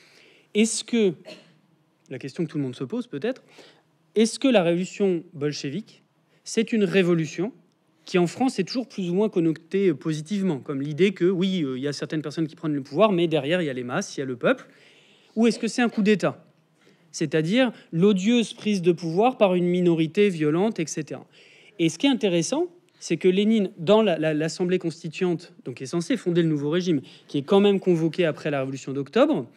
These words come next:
on a les deux. Vous allez me répondre. On a, alors les bolcheviks ne font pas le meilleur score.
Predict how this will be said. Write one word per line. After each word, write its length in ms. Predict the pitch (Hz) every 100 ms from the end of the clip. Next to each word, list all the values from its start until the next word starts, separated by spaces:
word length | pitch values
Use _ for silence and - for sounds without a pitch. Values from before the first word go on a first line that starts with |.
| _
on 120 | 175
a 100 | 208
les 140 | 208 185
deux. 220 | 160 139 - -
Vous 200 | 131 135
allez 100 | 127
me 80 |
répondre. 420 | 135 160 254 294 208 - - _
On 200 | 196 202
a, 320 | 202 233 302 320 _ _ -
alors 160 | 147
les 80 | 156
bolcheviks 400 | 190 196 233 294
ne 100 | 196
font 200 | - 185
pas 100 | 214
le 60 | 196
meilleur 240 | 165 151
score. 240 | - 131